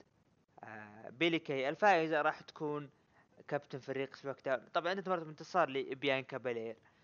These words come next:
آه، ننتظر ونشوف بيانكا بالير، يعني ممكن هي ال-، ال-، الشخص اللي راح يكون له دور كبير بفوز نساء سماك داون بعرض سرفايفر سيريس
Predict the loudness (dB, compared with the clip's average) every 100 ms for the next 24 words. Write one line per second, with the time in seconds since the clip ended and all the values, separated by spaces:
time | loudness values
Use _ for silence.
0 | _ _ _ _ _ _ -10 -8 -6 -8
1 | -10 -12 -14 -16 -20 _ _ _ _ _
2 | _ _ _ _ _ _ _ _ -8 -8
3 | -8 -10 -10 -10 -12 -12 -8 -8 -8 -10
4 | -8 -4 -2 -2 -6 -18 -20 _ _ _
5 | _ -14 -12 -12 -14 -16 _ _ -8 -6
6 | -6 -2 2 2 2 -2 -4 -8 -12 -20
7 | _ _ _ -20 -20 -18 -18 -18 -16 -2
8 | -2 -2 -8 -6 -4 -6 -8 -12 _ _
9 | -12 -10 -8 -6 -4 -4 -4 -8 _ _
10 | _ _ _ _ 0 2 2 0 -6 2
11 | 2 2 _ _ _ _ _ _ -16 -2
12 | 2 2 2 -8 -20 -16 -14 0 2 2
13 | 0 -16 -12 -12 -6 -4 -4 -6 -2 -2
14 | -2 -8 -10 -10 -10 -10 -10 -14